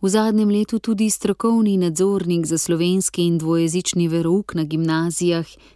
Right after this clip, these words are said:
in srednjih šolah njegove druge koroške domovine, sodi med pionirje slovenske gimnazije. Skupaj z doktorjem Joškom Tišlerjem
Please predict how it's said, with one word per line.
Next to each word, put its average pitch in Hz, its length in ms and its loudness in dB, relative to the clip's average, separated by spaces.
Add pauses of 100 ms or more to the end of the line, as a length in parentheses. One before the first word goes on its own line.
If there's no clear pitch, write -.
(100)
in 165 260 2
srednjih 156 460 0
šolah 170 460 -2
njegove 165 420 -2
druge 170 280 -2
koroške 165 480 -2
domovine, 175 520 2 (520)
sodi 240 340 2
med 214 240 0
pionirje 226 580 2
slovenske 214 580 0
gimnazije. 156 760 -2 (840)
Skupaj 185 600 0
z 160 80 -6
doktorjem 170 760 0
Joškom 202 640 0
Tišlerjem 156 760 -2